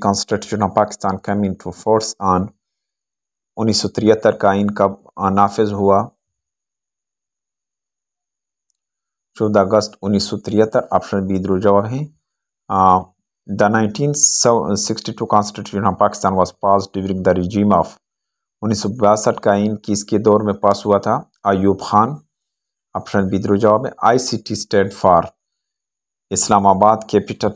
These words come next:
टेरिटरी, ऑप्शन सी दुरुस्त जवाब है। First charter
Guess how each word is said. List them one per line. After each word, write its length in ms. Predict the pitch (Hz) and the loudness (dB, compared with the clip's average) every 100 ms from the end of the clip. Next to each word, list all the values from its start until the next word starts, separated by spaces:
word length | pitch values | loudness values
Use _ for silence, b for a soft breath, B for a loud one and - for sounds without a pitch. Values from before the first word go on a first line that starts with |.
| - | -2
टेरिटरी, 520 | 107 107 104 135 - - | 2 2 0 -8 -8 -6
ऑप्शन 320 | 98 - 98 | -6 -4 -4
सी 160 | 90 92 | -4 -4
दुरुस्त 260 | 92 95 92 | -2 -2 2
जवाब 220 | 101 104 | 4 2
है। 180 | 127 - _ _ _ _ _ _ _ _ _ _ _ _ _ _ _ _ | -2 -10 _ _ _ _ _ _ _ _ _ _ _ _ _ _ _ _
First 260 | 165 - - | -2 -2 0
charter 280 | 120 110 120 | 0 2 -4